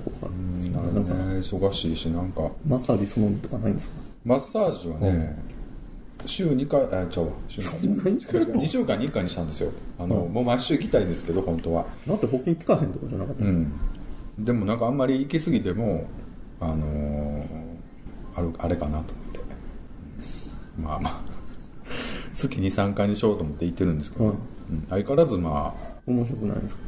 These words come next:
Speaker 2: うん。
Speaker 1: ちょっと面白くなってきました。
Speaker 2: うん、全然。喋ってくれますけどね。なんか、この間クーラーの温度調節の話をずっとしてました。
Speaker 1: へー。
Speaker 2: なんか、「クーラーの温度は何度がいいですかね？」みたい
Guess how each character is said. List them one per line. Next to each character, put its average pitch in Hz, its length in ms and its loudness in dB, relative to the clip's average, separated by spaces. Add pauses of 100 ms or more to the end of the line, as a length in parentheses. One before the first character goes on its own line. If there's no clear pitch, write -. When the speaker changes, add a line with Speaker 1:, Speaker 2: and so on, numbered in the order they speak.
(100)
Speaker 2:
う - 20 -6
ん。 90 40 -4
Speaker 1:
ち 90 40 -2
ょ - 40 0
っ - 20 2
と 110 60 4
面 107 120 4
白 113 120 2
く 110 60 4
な 110 60 4
っ 113 40 0
て - 60 -8
き - 60 -6
ま 120 60 -2
し 120 100 6
た。 104 60 4
Speaker 2:
う 87 60 0
ん、 85 40 -2
全 104 200 4
然。 92 140 2 (360)
喋 98 480 -2
っ 76 40 -4
て - 140 -8
く - 120 -4
れ 73 60 0
ま 76 140 -4
す - 80 -4
け - 60 -4
ど 76 80 -6
ね。 - 100 -2 (1400)
な 76 80 -2
ん - 60 -2
か、 - 180 -4 (640)
こ - 80 -2
の 117 80 4
間 127 140 4
ク - 120 -2
ー 160 100 6
ラ 107 100 4
ー 85 40 -2
の 101 120 0
温 143 80 2
度 139 80 6
調 135 160 4
節 - 200 -2
の 78 60 -2
話 78 340 0 (560)
を 85 60 -6
ず 85 120 -4
っ - 20 -2
と - 120 -4
し - 80 -6
て - 40 -2
ま - 100 -2
し - 100 -4
た。 - 60 -6
Speaker 1:
へ - 40 -8 (360)
ー。 110 460 4
Speaker 2:
な 104 40 0
ん 104 60 0
か、 110 160 -4 (720)
「ク 123 180 4
ー 98 40 4
ラ 82 80 2
ー - 20 0
の 85 140 2
温 90 80 4
度 80 100 0
は 71 140 -2 (420)
何 90 160 4
度 110 80 4
が - 100 0
い - 40 -4
い - 40 -4
で - 80 -4
す - 100 -4
か - 40 -2
ね？」 78 60 -4 (1300)
み - 60 -6
た - 80 2
い - 20 -4